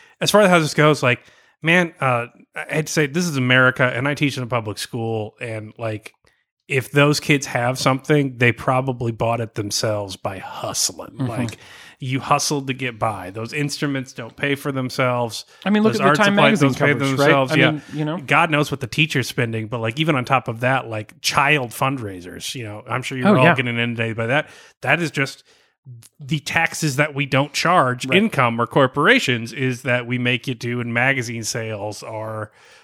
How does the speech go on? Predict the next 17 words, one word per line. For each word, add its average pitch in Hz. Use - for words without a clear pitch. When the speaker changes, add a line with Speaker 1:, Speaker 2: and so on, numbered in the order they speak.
Speaker 1:
um, 117
you 117
know, 113
Speaker 2:
Candy 147
bars. 117
Speaker 1:
candy 147
bars 110
and, 117
you 123
know, 123
all 123
that 127
kind 127
of 113
stuff. 110
Um, 113
so, 127